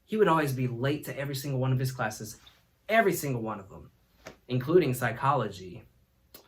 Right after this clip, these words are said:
He'd show up late to psychology class, and his professor would be like, Roger, why you late? But you see, she had her doctorate in psychology, so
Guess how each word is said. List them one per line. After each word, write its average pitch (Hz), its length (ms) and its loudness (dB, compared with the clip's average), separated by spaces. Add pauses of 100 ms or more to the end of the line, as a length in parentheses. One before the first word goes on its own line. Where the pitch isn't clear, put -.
(340)
He'd 220 200 -4
show 156 220 -2
up 131 80 0
late 139 160 2
to 123 60 -4
psychology 151 840 2
class, 156 840 -2 (380)
and 143 100 -6
his 170 120 0
professor 170 400 -4
would 147 60 -6
be 170 60 -6
like, 156 300 -4
Roger, - 640 4
why - 180 6
you 554 100 6
late? 571 360 10 (1500)
But - 100 -2
you 135 60 0
see, 131 280 -4 (180)
she 247 760 4
had 175 280 0
her 165 120 2
doctorate 135 680 0 (160)
in 156 140 -2
psychology, 117 680 -2
so 165 540 -2